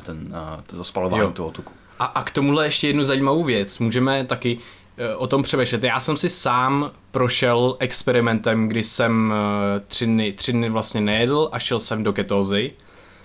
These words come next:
Speaker 2: A bylo to hrozně zajímavý pro mě. A,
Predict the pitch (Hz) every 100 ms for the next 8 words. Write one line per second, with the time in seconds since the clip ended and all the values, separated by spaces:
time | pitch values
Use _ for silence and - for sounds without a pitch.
0 | - - - 113 113 113 117 120 120 131
1 | 127 131 127 131 135 120 104 95 101 98
2 | 95 87 98 - - 107 107 104 101 101